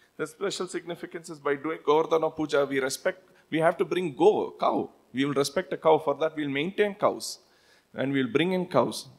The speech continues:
So even cow slaughter will be diminished. The more Govardhana Puja we do, more cows also will get maintained. The more cows get maintained, the more economic development happens.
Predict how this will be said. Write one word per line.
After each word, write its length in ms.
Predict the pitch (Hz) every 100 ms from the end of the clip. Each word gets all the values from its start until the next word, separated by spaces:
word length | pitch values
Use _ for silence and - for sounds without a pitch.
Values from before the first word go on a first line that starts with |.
| -
So 260 | 147 143
even 160 | 143 160
cow 240 | 151 156
slaughter 380 | 175 175 160 156
will 100 | 127
be 140 | 123 123
diminished. 420 | 120 120 117 -
The 80 | 120
more 260 | 135 180
Govardhana 540 | 160 165 170 165 165 165
Puja 260 | 147 151
we 120 | 143
do, 180 | 139 139
more 220 | 131 135
cows 340 | 135 117 151 156
also 240 | 147 139
will 80 | 120
get 240 | 110 107
maintained. 380 | 104 107 104 101 _ _ _ _ _
The 80 | 117
more 180 | 117 104
cows 380 | - 120 180 175
get 200 | 170 151
maintained, 540 | 147 143 143 143 147
the 80 | 135
more 200 | 131 127
economic 500 | - 123 127 127 113
development 520 | 117 120 120 120 113
happens. 480 | - - - - -